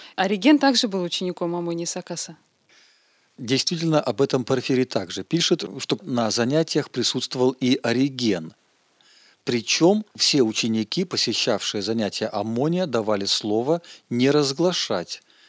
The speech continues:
Speaker 2: то, о чём говорилось на занятиях. И только лишь два ученика, один из них, который был как раз Ориген, нарушили это условие, и впоследствии уже Плотин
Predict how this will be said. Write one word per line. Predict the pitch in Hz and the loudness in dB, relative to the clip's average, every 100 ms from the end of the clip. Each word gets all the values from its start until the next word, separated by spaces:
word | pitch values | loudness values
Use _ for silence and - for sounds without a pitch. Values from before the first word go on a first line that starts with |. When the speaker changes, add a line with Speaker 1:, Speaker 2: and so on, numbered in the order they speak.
| _ | _
Speaker 2:
то, | - 135 175 | 4 4 4
о | 110 | 0
чём | 104 123 120 | -2 -2 -2
говорилось | 117 120 113 104 98 110 - | -2 -2 0 -2 -2 -2 -4
на | 113 101 95 - - _ | -4 -2 -4 -8 -20 _
занятиях. | 107 127 135 120 87 - 85 80 - - - - _ - | -2 0 2 0 -4 -8 -10 -12 -20 -20 -20 -20 _ -2
И | 123 | -2
только | 123 147 156 | 2 0 2
лишь | 147 - - | 0 -2 -10
два | 107 123 135 101 | -6 2 4 4
ученика, | 120 - 107 110 - 160 185 _ _ - | 0 -4 -4 -4 -2 -2 -2 _ _ -4
один | 123 110 117 | -4 0 0
из | 107 95 | 0 0
них, | 110 - | -2 -2
который | 113 110 101 | -2 -2 -2
был | 110 | -4
как | - 113 - | -2 -2 0
раз | 104 - | -2 0
Ориген, | 127 123 107 95 101 113 180 _ _ _ _ - | 0 0 0 -2 -4 -2 -4 _ _ _ _ 0
нарушили | 127 147 110 - - 127 196 - | 2 4 2 0 -2 2 2 2
это | 110 98 98 | -4 -2 -4
условие, | 104 110 - 143 190 190 190 180 | -6 -6 -4 0 0 2 -2 -2
и | 139 | -4
впоследствии | 120 - 117 - 139 202 - - | -2 0 0 2 4 2 2 -2
уже | 107 98 | 0 0
Плотин | 98 113 107 - 165 202 | -2 0 0 0 0 2